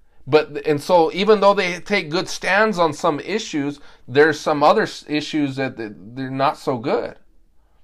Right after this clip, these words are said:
right? And, and, and that issue, I think, primarily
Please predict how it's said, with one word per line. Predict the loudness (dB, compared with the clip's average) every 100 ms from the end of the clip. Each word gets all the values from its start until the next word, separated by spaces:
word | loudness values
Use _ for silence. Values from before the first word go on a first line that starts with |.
| _ -20 _
right? | -2 0 -2 -12 _ _ _ _ _ _ _ _ _ _ _ _ _ _ _
And, | 0 2
and, | 2 4
and | 2 0 2
that | 4 4
issue, | 4 0 0 0 4
I | 4 4
think, | 0 -2 0
primarily | 4 4 6 4 4 0 -4